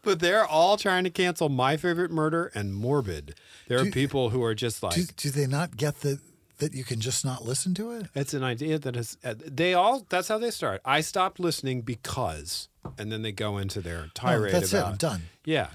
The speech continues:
Speaker 1: exactly.
Speaker 2: Okay, well, good. You shouldn't listen. Like, that's
Speaker 1: Right,
Speaker 2: a, that's the thing.
Speaker 1: exactly.
Speaker 2: Like, if you don't like something, you shouldn't. I don't like bananas, and so
Speaker 1: I don't eat
Speaker 2: I don't have
Speaker 1: bananas.
Speaker 2: bananas, but I don't lecture other people who eat bananas or
Speaker 1: Yeah.
Speaker 2: harass people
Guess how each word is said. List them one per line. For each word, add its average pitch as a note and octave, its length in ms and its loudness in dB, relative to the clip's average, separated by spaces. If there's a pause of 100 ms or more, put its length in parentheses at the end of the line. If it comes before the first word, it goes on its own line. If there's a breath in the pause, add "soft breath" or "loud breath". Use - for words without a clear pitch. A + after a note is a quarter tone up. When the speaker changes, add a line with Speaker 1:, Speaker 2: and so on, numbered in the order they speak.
(100)
Speaker 1:
exactly. A2+ 420 0
Speaker 2:
Okay, - 80 4
well, F3+ 120 2
good. C3+ 360 2
You D#3+ 80 2
shouldn't D#3 320 2
listen. D3+ 340 2
Like, A2+ 200 -8
that's C3 260 0
Speaker 1:
Right, G2+ 160 2
Speaker 2:
a, - 60 -14
that's C#3 220 -4
the C#3+ 40 0
thing. A2+ 100 2
Speaker 1:
exactly. A2+ 240 0
Speaker 2:
Like, G#2 120 -6
if A2 80 -10
you C3+ 80 -4
don't D3 160 -4
like D3+ 180 -2
something, A#2 340 -6
you G2+ 40 -6 (300 loud breath)
shouldn't. - 320 -8
I D3 100 2
don't E3 160 0
like C3+ 240 -2
bananas, A#2+ 560 -2
and A#2+ 180 -4
so B2+ 320 0 (100)
Speaker 1:
I A2 100 -4
don't A2+ 140 -2
eat A2 80 -2
Speaker 2:
I D3+ 80 2
don't G3+ 100 4
have E3+ 200 2
Speaker 1:
bananas. C#3 420 0
Speaker 2:
bananas, - 20 -14
but B2 140 -6
I A#2+ 100 -2
don't A#2+ 280 -4
lecture G#2+ 380 -4
other E3+ 200 0
people G2+ 340 -4
who G2+ 420 -4 (100)
eat A2+ 140 -6
bananas G#2 560 -4
or G2+ 260 -4
Speaker 1:
Yeah. G#2+ 240 -4 (240 loud breath)
Speaker 2:
harass B2 480 -2
people A#2+ 480 -4